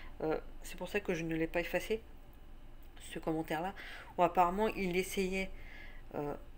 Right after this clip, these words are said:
déjà moi de me contacter, euh, par commentaire. C'est ça que je trouve peut-être un petit peu dommage sur YouTube, c'est qu'on n'ait pas une sorte de petite messagerie pour venir directement voir la personne. Mais bon, c'est aussi pour ça que du coup que j'ai, que j'ai laissé sur, euh, bah, son commentaire,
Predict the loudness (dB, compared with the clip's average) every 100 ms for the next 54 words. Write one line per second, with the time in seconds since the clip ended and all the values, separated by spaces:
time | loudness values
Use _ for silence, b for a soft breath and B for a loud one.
0 | -12 -14 -14 -10 -2 0 2 0 2 2
1 | 2 -2 0 2 0 2 2 2 B B
2 | B -4 -2 -4 -6 -2 0 2 2 2
3 | 0 -6 -14 B B B B 0 2 4
4 | 2 2 -4 4 4 6 4 2 2 4
5 | 6 6 6 4 4 4 4 4 -2 -4
6 | -2 0 2 2 2 0 0 4 4 6
7 | 0 0 0 0 6 6 6 2 0 B
8 | B B 2 2 4 4 4 2 4 6
9 | 6 6 4 0 2 2 2 -4 B B
10 | B B B B B -2 2 2 4 4
11 | 4 0 -2 -2 -2 0 2 2 2 0
12 | 2 4 4 2 0 -4 -2 0 2 4
13 | 6 6 8 6 4 2 2 4 2